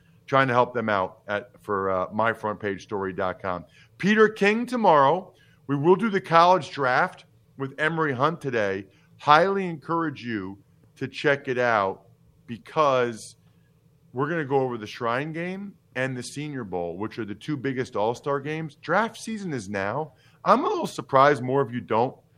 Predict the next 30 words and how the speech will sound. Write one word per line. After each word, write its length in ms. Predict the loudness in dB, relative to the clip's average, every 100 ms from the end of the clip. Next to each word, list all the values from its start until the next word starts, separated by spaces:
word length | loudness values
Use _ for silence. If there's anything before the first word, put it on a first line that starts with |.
| _ _ _
listen 320 | -6 -4 -4 -6
or 120 | -2
watch 400 | 2 2 2 -6
the 80 | -2
College 360 | 0 2 0
Draft 360 | 0 0 0 0
podcast. 560 | 0 0 -2 -2 -2
Would 120 | -2 0
love 160 | 0
to 80 | -2
get 100 | -6
your 140 | -8
feedback 560 | -8 -8 0 2 4 2
on 260 | 0 0 -4 _ _ _
how 180 | 4 4
we 100 | 4
can 160 | -2 -2
make 220 | -4 -4
it 140 | -6
better. 460 | -2 0 0 -6 -12 _ _
Always 680 | 10 10 10 6 4 -10 -10
looking 340 | -2 -2 -2 -8
to 80 | -2
get 240 | -2 2
better 300 | 2 2 0
in 200 | -2 -10 -4
every 320 | -4 -2 -6
way, 320 | -4 -6 -6
social 360 | -8 -8 -8 -8
media, 600 | -6 -4 0 0 -2